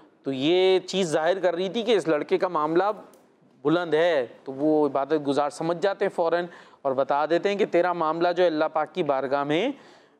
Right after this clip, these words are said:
بلند ہو گیا ہے، اب تو بہت جلد امتحان میں ڈالا جائے گا۔"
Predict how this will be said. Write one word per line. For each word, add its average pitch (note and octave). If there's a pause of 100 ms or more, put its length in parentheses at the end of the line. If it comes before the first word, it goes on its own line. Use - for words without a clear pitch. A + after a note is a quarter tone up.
بلند F3+
ہو F3+
گیا G3
ہے، A3 (380)
اب B3+
تو D4
بہت G#3
جلد B3
امتحان E3+
میں A#3+
ڈالا D#3+
جائے A#2+
گا۔" A#2